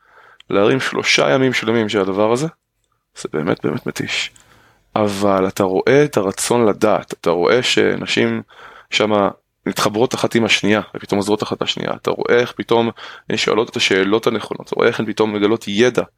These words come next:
זה, זה מטורף. אני השנה לקחתי סיכון, למרות שאני מארגן את הכנס, וכמובן עם כולם ולא היחיד וכולי, מדבר על החוויה שלי. והעברתי גם אני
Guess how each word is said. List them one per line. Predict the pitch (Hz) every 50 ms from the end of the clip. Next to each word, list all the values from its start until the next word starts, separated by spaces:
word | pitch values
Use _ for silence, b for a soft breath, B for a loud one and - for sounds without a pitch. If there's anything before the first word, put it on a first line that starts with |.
| _ _ _ _ _ _ _ _ _ _ -
זה, | 107 101 - 101 95 95 92 - - -
זה | - - 95
מטורף. | 95 95 - 101 98 92 90 - -
אני | 95 107 117 117 117 110 - _
השנה | - - - 107 101 107 113
לקחתי | 107 104 - 113 - - 104
סיכון, | - 104 - - 107 107 139 202 - _ _ _ _ _ _ _ _ _ _ _ - - -
למרות | 107 101 95 104 -
שאני | - 107 107
מארגן | 101 98 95 95 101
את | 98 92
הכנס, | 90 - 95 92 113 170 - - - - _ _ _ _ _ _ _ _ _ _ _ _ -
וכמובן | - 95 95 95 98 95 95 92 92 90 90 90 90 90 92 - - 190 214 196 208 190
עם | 139 117
כולם | - - 95 98 113 120 113 101 90
ולא | 92 95
היחיד | 92 90 - - 110 104 -
וכולי, | - - 95 92 92 - - - -
מדבר | 98 98 95 101 98
על | 95
החוויה | 95 - 95 92 95 92
שלי. | - - 92 95 92 - _ _ B B B B B B B B B B B B _ -
והעברתי | 95 98 101 95 92 92 104 113 123 -
גם | 110 107 107 104
אני | 104 113 117